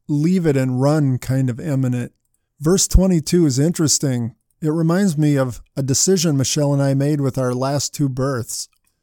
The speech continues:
When the going got tough in transitional labor, we asked for an epidural. And that's a bit like what Jesus seems to describe in verse twenty-two.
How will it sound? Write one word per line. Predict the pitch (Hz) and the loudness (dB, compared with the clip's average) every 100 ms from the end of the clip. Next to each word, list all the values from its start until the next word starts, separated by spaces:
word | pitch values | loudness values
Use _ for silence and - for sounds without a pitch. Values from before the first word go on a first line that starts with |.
| _ - | _ 0
When | 147 | 2
the | 143 | 2
going | 147 180 196 160 | 2 2 2 4
got | 143 131 | 2 2
tough | - 165 - | -2 -2 0
in | 160 | -2
transitional | 127 151 147 135 151 - 135 127 | 0 0 0 0 0 0 0 0
labor, | 139 147 131 120 - _ _ _ | 2 2 0 -2 -6 _ _ _
we | 156 185 | 0 0
asked | 175 190 - - | 2 0 -2 -2
for | 139 135 | -2 0
an | 131 | 0
epidural. | 143 139 123 131 143 123 110 110 - _ _ _ - | -2 -2 -2 -2 0 -2 -4 -8 -12 _ _ _ -6
And | 160 | -2
that's | 180 196 160 | -2 0 -2
a | |
bit | 131 180 196 | 0 0 0
like | 147 143 | -2 0
what | 147 120 | -2 0
Jesus | 143 175 147 - | 0 0 0 0
seems | 160 156 - | 0 -2 -2
to | 139 | -2
describe | 135 - 151 151 147 139 - - | -2 -2 -2 0 -2 -4 -10 -6
in | 143 | -4
verse | 135 143 - | -2 -2 -2
twenty-two. | - 151 147 131 143 156 123 | -2 0 0 0 -4 -4 -4